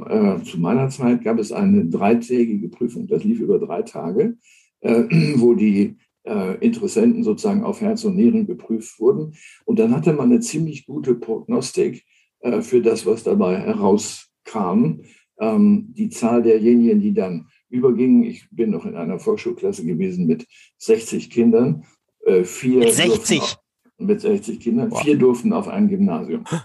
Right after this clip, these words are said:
Speaker 1: So, nach dieser, nach dieser Prüfung. Das
Speaker 2: Sie
Speaker 1: war
Speaker 2: waren
Speaker 1: also
Speaker 2: da-,
Speaker 1: eine
Speaker 2: Sie waren dabei?
Speaker 1: Ja, klar,
Speaker 2: Ja.
Speaker 1: ähm, sonst, äh, hätte ich ja kein Abitur machen
Speaker 2: Ja, äh,
Speaker 1: können.
Speaker 2: gut,
Speaker 1: Also,
Speaker 2: stimmt. Also, stimmt,
Speaker 1: ähm,
Speaker 2: es,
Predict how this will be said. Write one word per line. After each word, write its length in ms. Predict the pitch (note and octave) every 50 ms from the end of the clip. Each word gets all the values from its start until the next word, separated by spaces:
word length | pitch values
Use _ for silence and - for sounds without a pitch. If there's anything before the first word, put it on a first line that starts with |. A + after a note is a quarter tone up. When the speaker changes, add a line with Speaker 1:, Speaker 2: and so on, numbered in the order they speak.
| -
Speaker 1:
So, 280 | - G2 E2+ - - - _ _ _ - - _ _ _
nach 240 | - A#2+ B2 A2+ -
dieser, 440 | - G#2+ G2+ F#2+ G2+ F2+ E2+ - -
nach 160 | - G2 -
dieser 260 | - G2 F2+ G#2+ F#2
Prüfung. 540 | - - - G2+ G2 - - - - - - _ _ _
Das 100 | - -
Speaker 2:
Sie 60 | - -
Speaker 1:
war 80 | - -
Speaker 2:
waren 160 | G3+ G3+ -
Speaker 1:
also 60 | F3
Speaker 2:
da-, 60 | - -
Speaker 1:
eine 80 | G2+
Speaker 2:
Sie 160 | - A3 G#3+
waren 120 | G3+ G3 F#3+
dabei? 360 | F#3+ E3 - D3 D#3 A3 E4+ - _ _ _ _ _ _ _ _
Speaker 1:
Ja, 200 | - D3+ C#3+ C#3+
klar, 520 | B2 C3 B2 - - C#2 - - - -
Speaker 2:
Ja. 120 | - A#2+ A#2
Speaker 1:
ähm, 180 | A2 G#2+ G2+
sonst, 340 | G2+ A2 G2+ G2 - - -
äh, 160 | - A2+ G#2+
hätte 160 | G#2+ A2+ -
ich 80 | G#2+ G#2
ja 80 | G#2 G2+
kein 200 | - A2 G#2 F2+
Abitur 280 | F2+ - - C3 C3
machen 160 | A#2+ - F#3+
Speaker 2:
Ja, 80 | F#3+ F3+ -
äh, 100 | - D#3+
Speaker 1:
können. 140 | - G#3+ G#3+
Speaker 2:
gut, 120 | G3 A#3
Speaker 1:
Also, 60 | A#3+ A#3+
Speaker 2:
stimmt. 160 | G#3+ - -
Also, 180 | F#3+ - G3+ G3
stimmt, 180 | - - -
Speaker 1:
ähm, 100 | G3 G3 E3+
Speaker 2:
es, 160 | F#3 E3+